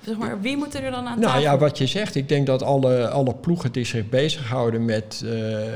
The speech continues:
Speaker 2: met, met, eh, met, met, eh, talentontwikkeling in
Speaker 1: Ja.
Speaker 2: de zin van, eh, onder de drieëntwintig jaar, hè, de,
Speaker 1: Ja.
Speaker 2: de beloftecategorie,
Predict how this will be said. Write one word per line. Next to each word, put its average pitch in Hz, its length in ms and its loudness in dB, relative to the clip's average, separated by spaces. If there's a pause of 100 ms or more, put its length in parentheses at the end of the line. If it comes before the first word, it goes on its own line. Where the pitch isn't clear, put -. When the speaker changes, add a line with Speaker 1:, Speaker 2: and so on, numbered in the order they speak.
(200)
Speaker 2:
met, 117 240 -8
met, 113 180 -4 (500)
eh, 131 80 -8 (580)
met, 120 180 -8 (120)
met, - 160 -10 (200)
eh, 117 60 -10 (1160)
talentontwikkeling 117 920 0
in 113 60 0
Speaker 1:
Ja. 208 60 0
Speaker 2:
de 107 60 0
zin 123 240 -2
van, 107 400 -4
eh, 117 60 -8 (460)
onder 117 280 -2
de 110 140 -8
drieëntwintig 113 640 -4
jaar, 131 400 -6
hè, 147 240 -6
de, 175 80 -6
Speaker 1:
Ja. 113 60 -2 (140)
Speaker 2:
de 110 240 -6
beloftecategorie, 110 1080 -6